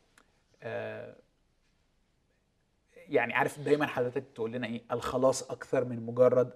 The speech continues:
النجاة من الجحيم، الخلاص أكثر من مجرد تذكرة نروح بيها السماء"، وهكذا. فالنهاردة كأنه إيه؟ بان لي، أيوة، إيه بقى؟ يعني، ما أكثر، بس إيه؟ إنه واضح إنه إلى جانب بقى ال-، ال-، الجانب القضائي ده، في جانب،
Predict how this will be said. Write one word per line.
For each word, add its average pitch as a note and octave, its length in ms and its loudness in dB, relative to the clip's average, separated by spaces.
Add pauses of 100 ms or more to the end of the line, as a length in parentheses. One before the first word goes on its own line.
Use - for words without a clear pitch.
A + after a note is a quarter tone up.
(100)
النجاة A#2 420 -4
من A2+ 160 -6
الجحيم، G#2+ 520 -6
الخلاص A#2 440 -2
أكثر B2 300 -6
من A#2 140 -8
مجرد A#2 300 2
تذكرة A#2+ 520 -2
نروح A#2+ 260 0
بيها A2+ 180 -4
السماء"، A2 400 -6 (100)
وهكذا. A2 460 -2 (380)
فالنهاردة G3+ 680 12 (120)
كأنه F3 300 12
إيه؟ F3 220 4
بان F3+ 300 10
لي، F#3+ 260 6 (600)
أيوة، D3 200 12
إيه D3+ 240 12
بقى؟ C3 340 6
يعني، A#2+ 360 4
ما A#2 240 6
أكثر، - 280 4
بس - 280 -8
إيه؟ C#3+ 360 2 (400)
إنه A3 160 10
واضح F3 500 8
إنه D3 360 2
إلى A#3 220 12
جانب E3 360 8
بقى D#3+ 220 12
ال-، B2+ 480 4
ال-، A#2+ 180 -6 (100)
الجانب C#3+ 400 6
القضائي C3+ 600 8
ده، B2 360 6
في G3+ 160 4
جانب، E3+ 460 2